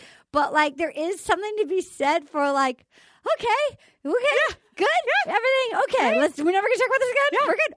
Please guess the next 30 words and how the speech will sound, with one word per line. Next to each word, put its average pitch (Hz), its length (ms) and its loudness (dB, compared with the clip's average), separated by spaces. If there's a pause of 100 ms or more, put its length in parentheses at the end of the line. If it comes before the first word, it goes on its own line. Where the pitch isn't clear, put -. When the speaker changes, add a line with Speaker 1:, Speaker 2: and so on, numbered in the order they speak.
Speaker 1:
Okay, 214 360 -2
okay, 349 240 0 (120)
okay." - 160 -2
Like, 302 220 -4
Speaker 2:
Yeah. 226 160 0
Speaker 1:
just - 160 -6
so, 311 140 0
like, 285 260 0
that's 254 460 -2
just 220 440 -2
Speaker 2:
That 233 160 2
was 247 140 2
Speaker 1:
never 277 60 0
Speaker 2:
your 240 120 2
family 226 380 -2
as 202 100 -4
well? 208 320 0
Speaker 1:
Oh, 320 580 0 (240)
yeah. 320 680 -6
Speaker 2:
Yeah. 220 540 2
Yeah. 165 160 -2 (240)
Speaker 1:
Yeah. 330 240 -4
Speaker 2:
Yeah. 202 300 2 (120)
Speaker 1:
That's - 240 -6
New 466 120 -4 (160)
England. 185 360 -8
Speaker 2:
New 440 360 0
England. 254 220 -2
Speaker 1:
That 339 280 0
is 381 260 -4